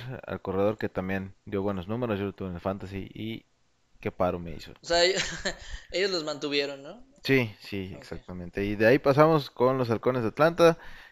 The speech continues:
Speaker 1: que, pues, lo más remarcable es que, eh, firmaron al quarterback Marcus Mariota,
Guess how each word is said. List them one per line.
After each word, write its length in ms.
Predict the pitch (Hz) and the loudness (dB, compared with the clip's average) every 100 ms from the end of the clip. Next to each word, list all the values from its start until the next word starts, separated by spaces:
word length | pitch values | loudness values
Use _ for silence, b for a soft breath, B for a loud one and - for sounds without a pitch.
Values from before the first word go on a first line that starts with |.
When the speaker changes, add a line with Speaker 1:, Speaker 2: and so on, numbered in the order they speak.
| - | 2
Speaker 1:
que, 160 | 165 | 2
pues, 320 | 170 170 160 139 | 4 4 4 4
lo 100 | 135 | 6
más 160 | 147 | 8
remarcable 680 | 165 151 117 143 160 160 127 | 8 6 6 8 10 10 8
es 120 | 127 | 6
que, 380 | - 120 113 113 | 2 4 4 4
eh, 460 | - 104 98 98 95 | 2 2 4 4 2
firmaron 400 | - 104 117 120 | 0 2 4 4
al 100 | 104 | 2
quarterback 380 | - 104 98 95 | 2 4 4 2
Marcus 300 | 98 90 95 | -2 -2 -6
Mariota, 520 | 87 87 117 139 143 | -4 0 0 0 -2